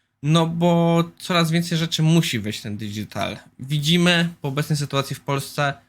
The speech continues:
to się szybko nie skończy. To jeszcze będzie trwało. Ostatnimi czasy, jak właśnie słuchałem po-, podcasty z ekspertami,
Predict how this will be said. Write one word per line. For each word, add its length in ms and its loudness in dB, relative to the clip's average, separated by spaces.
to 160 -4
się 200 -4
szybko 360 -6
nie 120 -10
skończy. 400 -16
To 100 -2
jeszcze 200 -2
będzie 240 -4
trwało. 460 -8
Ostatnimi 480 0
czasy, 600 0
jak 160 0
właśnie 260 -4
słuchałem 500 -2
po-, 140 -2
podcasty 600 -6
z 100 -10
ekspertami, 840 -2